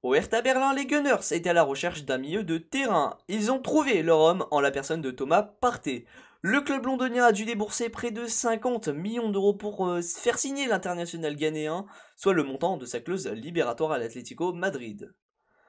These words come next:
Andersen à Fulham, en difficulté depuis son arrivée à Lyon, Joachim Andersen s'est engagé avec Fulham. L'opération s'est effectuée sous la forme de prêt avec option d'achat.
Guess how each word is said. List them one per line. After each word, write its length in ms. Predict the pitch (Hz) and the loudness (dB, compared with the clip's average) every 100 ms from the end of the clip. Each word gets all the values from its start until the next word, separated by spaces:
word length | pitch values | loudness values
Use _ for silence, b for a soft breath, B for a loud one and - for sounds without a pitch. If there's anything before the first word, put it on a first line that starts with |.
| b b - | b b 2
Andersen 580 | 262 269 262 262 262 | 4 4 4 6 8
à 80 | 220 | 8
Fulham, 640 | 220 302 302 254 180 147 | 6 4 8 8 6 2
en 180 | 135 143 | 4 4
difficulté 580 | 196 247 247 240 247 254 | 2 -2 -4 -4 -4 -2
depuis 280 | 240 226 220 | -2 -4 -4
son 180 | 226 214 | 0 2
arrivée 300 | 196 185 175 | 2 2 2
à 80 | |
Lyon, 260 | 202 247 254 | 2 2 0
Joachim 540 | 156 262 302 294 254 | 2 2 0 -2 -2
Andersen 440 | 240 220 196 196 202 | 0 0 0 -2 -4
s'est 480 | 202 - 208 208 220 | -4 -6 -4 -4 -6
engagé 480 | 262 302 294 208 - | -2 -2 -2 -2 0
avec 280 | 151 151 147 | 0 -2 -6
Fulham. 380 | 156 151 170 | 0 0 2
L'opération 640 | 151 165 185 196 175 190 185 | 0 -2 0 2 2 0 -6
s'est 180 | 175 175 | -6 -6
effectuée 440 | 175 180 180 185 | -8 -10 -8 -8
sous 140 | 180 170 | -6 -2
la 120 | 160 | -2
forme 540 | 202 202 190 180 170 | 0 0 -2 -4 -6
de 140 | 170 196 | -4 -6
prêt 280 | 196 392 - | -4 -8 -4
avec 260 | 147 151 | -2 -2
option 220 | 151 - 151 | -4 -6 -4
d'achat. 400 | 131 147 165 | -2 -2 -2